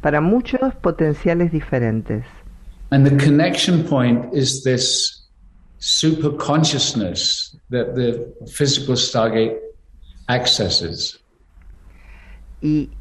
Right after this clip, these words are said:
Speaker 1: el punto de conexión es
Speaker 2: Mm.
Speaker 1: la, es esta conciencia más elevada y la fis-, la Stargate física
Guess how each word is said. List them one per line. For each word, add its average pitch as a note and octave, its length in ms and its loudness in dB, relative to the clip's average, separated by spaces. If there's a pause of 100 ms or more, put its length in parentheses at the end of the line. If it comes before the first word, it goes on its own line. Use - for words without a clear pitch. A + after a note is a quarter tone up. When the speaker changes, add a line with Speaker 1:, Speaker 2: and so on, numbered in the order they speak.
(280)
Speaker 1:
el D#3 200 4
punto D4 380 -2
de A3+ 140 2
conexión F3+ 920 0 (280)
es D#3 140 4
Speaker 2:
Mm. C3 120 4
Speaker 1:
la, F#3 380 2
es E3 280 -6
esta F3 440 -2
conciencia D#3 760 -4
más C3+ 280 -4
elevada F3 680 0 (560)
y D#3 260 0
la C#3+ 260 0
fis-, B3 440 -8
la C3+ 260 0
Stargate F3 480 -2
física F#3 600 -4